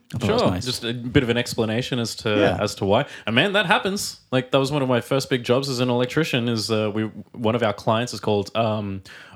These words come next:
Speaker 2: O I, and they make, like, one quarter of every, uh, glass-based product in Australia, like beer bottles and fruit juice jars and things like that.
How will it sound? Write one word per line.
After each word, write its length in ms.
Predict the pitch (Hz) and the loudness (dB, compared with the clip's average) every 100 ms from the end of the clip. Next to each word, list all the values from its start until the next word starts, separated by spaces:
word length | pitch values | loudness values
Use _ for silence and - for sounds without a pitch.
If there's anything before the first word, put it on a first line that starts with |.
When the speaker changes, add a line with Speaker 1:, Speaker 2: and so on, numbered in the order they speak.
| - | 0
Speaker 2:
O 240 | 120 110 | 2 4
I, 280 | 101 113 180 165 | 2 0 -2 -2
and 260 | 110 107 | -2 0
they 160 | 101 107 | 2 2
make, 320 | 107 101 98 | 2 -2 0
like, 360 | 107 95 - - - - - - - _ _ _ - - - - | 0 -2 -6 -20 -20 -20 -20 -20 -20 _ _ _ -20 -20 -20 -18
one 380 | 120 127 143 151 | 2 2 2 0
quarter 400 | - 147 127 117 | 0 2 4 2
of 240 | 110 110 107 | 0 -2 0
every, 380 | 123 117 127 - - _ - | 0 2 0 0 -10 _ 0
uh, 420 | 110 104 101 101 107 | 2 4 2 0 -2
glass-based 1500 | 107 107 101 104 104 - - - 104 - 101 98 - - - | -2 2 2 2 -2 -8 -10 -14 -8 -2 0 0 -6 -12 -6
product 500 | - 104 90 - - | -2 0 0 -4 -4
in 100 | 98 | -4
Australia, 680 | 87 - 92 90 87 65 - - - | -4 -2 -2 0 -2 -4 -6 -10 -2
like 220 | 104 104 | 0 0
beer 200 | 110 120 | 2 2
bottles 480 | 101 104 95 92 90 | 4 2 2 -2 -2
and 280 | 104 98 92 | -4 -4 -6
fruit 300 | - 117 95 | 0 2 2
juice 240 | - 98 - | 0 -4 -2
jars 400 | 98 95 92 98 | 0 0 0 -4
and 220 | 98 95 | -8 -6
things 220 | 110 101 | -6 -4
like 180 | 98 - | -6 -4
that. 300 | 92 85 | -4 -4